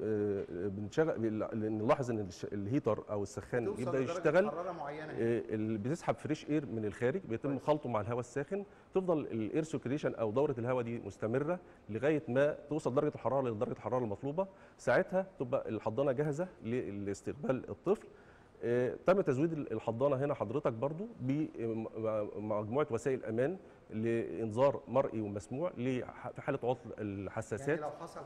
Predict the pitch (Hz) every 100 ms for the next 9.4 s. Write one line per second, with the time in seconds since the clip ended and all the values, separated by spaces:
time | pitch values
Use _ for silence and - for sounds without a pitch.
0 | - 185 190 185 185 - 147 143 143 143
1 | 135 - 131 - 170 175 165 180 170 185
2 | 143 151 151 147 135 127 120 - - -
3 | 131 131 180 190 151 - 123 92 92 143
4 | 151 143 131 139 127 120 143 165 120 113
5 | 113 110 120 110 143 160 147 127 113 135
6 | 131 104 110 135 139 180 - - - -
7 | 175 139 135 - 104 104 98 160 147 -
8 | 110 107 101 - 110 104 101 90 131 117
9 | 143 143 175